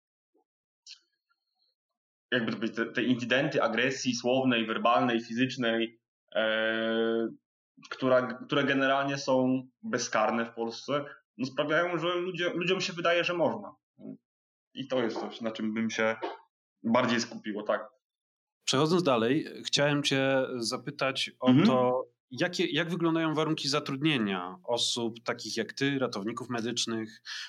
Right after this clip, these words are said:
Speaker 2: osób, które jeżdżą, e, w karetkach pogotowia. Czy prawdą jest, że, mm, wszyscy jeżdżący w karetkach pogotowia są osobnymi firmami i w związku z tym, czy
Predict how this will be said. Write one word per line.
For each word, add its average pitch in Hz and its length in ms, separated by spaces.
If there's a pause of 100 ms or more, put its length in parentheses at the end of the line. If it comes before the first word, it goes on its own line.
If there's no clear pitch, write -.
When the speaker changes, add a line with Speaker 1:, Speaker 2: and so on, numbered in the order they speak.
(100)
Speaker 2:
osób, 127 340
które 117 240
jeżdżą, 117 580
e, 110 320
w 98 100
karetkach 120 760
pogotowia. 113 840 (600)
Czy - 180
prawdą 175 380
jest, 156 360
że, 120 460
mm, 107 1400 (180)
wszyscy 131 400 (1400)
jeżdżący 127 480
w - 40
karetkach 123 420
pogotowia 123 400
są 117 340
osobnymi 123 500
firmami 113 720 (380)
i 131 100
w 113 40
związku 131 320
z - 80
tym, 123 280
czy 117 500